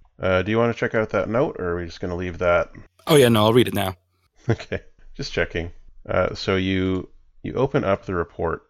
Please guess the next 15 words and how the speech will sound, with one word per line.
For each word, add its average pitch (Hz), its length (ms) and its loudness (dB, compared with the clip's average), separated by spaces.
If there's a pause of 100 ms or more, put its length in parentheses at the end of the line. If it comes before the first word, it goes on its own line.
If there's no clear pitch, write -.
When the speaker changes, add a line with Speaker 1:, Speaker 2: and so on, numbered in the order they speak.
(180)
Speaker 1:
and 85 280 -4
you 85 80 -8
can 87 140 -12
start 92 300 -2
reading 87 260 -4
through 85 280 -2
it. 82 180 -6 (320)
Uh, 87 80 2
you 87 160 2
can 92 160 -2
see 104 240 2
that 92 140 0
there 87 220 6
is, 85 440 2
um, 80 440 -2